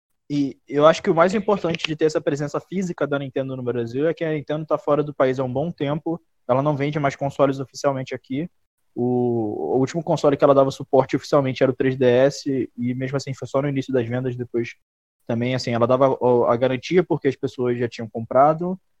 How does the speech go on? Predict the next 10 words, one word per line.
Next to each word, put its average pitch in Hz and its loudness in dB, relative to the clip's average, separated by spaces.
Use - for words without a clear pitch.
mas 131 -4
ela 139 2
não 143 -4
trazia 151 2
mais 143 0
oficialmente, 143 -6
era 127 -2
tudo 143 -8
por 143 -4
transportadora, 139 0